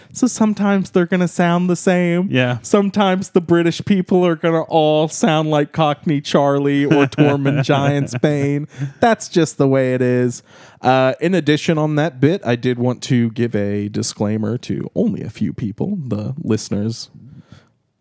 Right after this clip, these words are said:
Speaker 1: of this Tower Club recording. Five dollars a month, <laughs> half of which goes to Ozarks Food Harvest.
Speaker 2: They know.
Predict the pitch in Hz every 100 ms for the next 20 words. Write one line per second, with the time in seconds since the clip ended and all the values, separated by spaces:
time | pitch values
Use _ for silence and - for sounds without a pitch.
0 | _ - 95 - _ - 120 - - 107
1 | 107 - 104 - _ - 117 117 107 110
2 | 117 _ _ _ _ _ _ _ _ _
3 | _ _ _ _ _ - 214 143 104 92
4 | - 95 - - - - - 196 - 190
5 | 185 - 208 - - - 226 - 208 -
6 | 294 277 254 - 302 - 247 - - 339
7 | 110 147 139 123 95 - 82